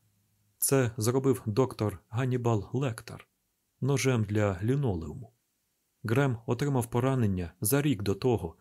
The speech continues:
як познайомився з Моллі, і тоді мало не помер.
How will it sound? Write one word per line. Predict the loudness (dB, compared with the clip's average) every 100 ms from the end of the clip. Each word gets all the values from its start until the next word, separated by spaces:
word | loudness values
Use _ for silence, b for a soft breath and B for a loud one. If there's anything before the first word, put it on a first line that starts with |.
| b
як | -4 -4 -2
познайомився | -2 0 2 2 2 0 0
з |
Моллі, | 0 -2 -2 -10 -18 _ _ _ _ _
і | -2
тоді | 0 0 2 2 0 -2
мало | 0 2 2 0
не | 0 0
помер. | 0 -2 -2 -6